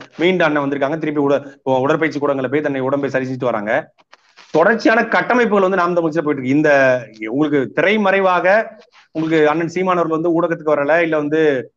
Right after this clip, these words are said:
அஹ், பொது இடத்துல பேசல அப்படிங்கறனால வந்து அவர் active பாலிடிக்ஸ்ல இல்லைன்னு நினைக்கிறீங்க. இதுவரைக்கும் வந்து நாம் தமிழ் கட்சி கடந்த பத்தாண்டு காலமாக, அதாவது ரெண்டாயிரத்தி இருபது ஜனவரி மாதம் வரை தொடர்ச்சியான போராட்ட களத்தில் மட்டுமே நாம் தமிழ் கட்சி நின்றது.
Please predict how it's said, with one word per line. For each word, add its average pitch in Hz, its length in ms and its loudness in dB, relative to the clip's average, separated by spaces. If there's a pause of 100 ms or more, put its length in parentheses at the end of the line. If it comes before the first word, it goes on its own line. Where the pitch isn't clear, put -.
(380)
அஹ், 117 520 0 (100)
பொது 165 180 0
இடத்துல 170 320 -2
பேசல 185 380 2
அப்படிங்கறனால 156 380 0
வந்து 165 260 0
அவர் 151 220 2
active 156 360 -2
பாலிடிக்ஸ்ல 151 380 -2
இல்லைன்னு 160 300 -2
நினைக்கிறீங்க. 135 340 -2 (560)
இதுவரைக்கும் 214 560 0
வந்து 185 140 -4
நாம் 185 240 0
தமிழ் 180 220 -2
கட்சி 175 140 -10
கடந்த 165 240 -2
பத்தாண்டு 196 500 -2
காலமாக, 151 320 0
அதாவது 151 180 2
ரெண்டாயிரத்தி 180 500 0
இருபது 156 340 -2 (320)
ஜனவரி 190 440 0
மாதம் 170 300 0
வரை 143 160 -2 (460)
தொடர்ச்சியான 208 560 2
போராட்ட 254 560 2
களத்தில் 214 360 0
மட்டுமே 208 340 -2
நாம் 185 200 0
தமிழ் 175 180 -2
கட்சி 170 160 -4
நின்றது. 156 320 -2